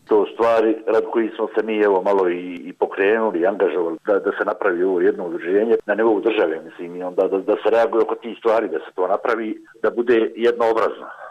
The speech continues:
a ne da rade entitetske laboratorije, da radi o-, kako hoće. Vidimo šta se sad dešava na terenu. Treba zaštititi kompletnu teritoriju države od,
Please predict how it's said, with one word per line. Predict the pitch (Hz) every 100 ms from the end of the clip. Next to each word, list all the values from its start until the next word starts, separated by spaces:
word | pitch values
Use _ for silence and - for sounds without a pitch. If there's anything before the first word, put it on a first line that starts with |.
| - _ -
a | 90
ne | 98
da | 110
rade | 117 101 98
entitetske | 95 113 - 104 - 110
laboratorije, | 107 101 104 117 117 101 92
da | 95
radi | 98 101 87 90 92
o-, | 95 67 -
kako | - 101 - 98
hoće. | 87 - - - _
Vidimo | 82 80 85 87
šta | - 95
se | -
sad | 92
dešava | 90 - 82 80
na |
terenu. | - 78 71 67 - - -
Treba | 101 113 98
zaštititi | 92 - 120 131 139 - 107
kompletnu | - - - 127 - 107
teritoriju | 110 - 113 117 101 90
države | 113 117 123 123 104
od, | 110